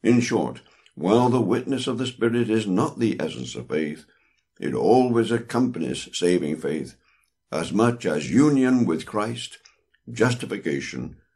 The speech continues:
and all the rest. The witness of the Spirit is given to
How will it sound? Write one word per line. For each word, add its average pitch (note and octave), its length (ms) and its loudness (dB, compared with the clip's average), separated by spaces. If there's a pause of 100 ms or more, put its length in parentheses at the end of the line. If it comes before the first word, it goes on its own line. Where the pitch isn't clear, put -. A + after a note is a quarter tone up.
and A2+ 240 2
all C2+ 160 0
the C2 100 -4
rest. - 500 -8 (920)
The - 80 -4
witness A#2+ 500 -4
of A2+ 140 -4
the A2+ 60 -2
Spirit G#2 500 0
is E2+ 160 -2
given F#2+ 320 0
to - 200 -6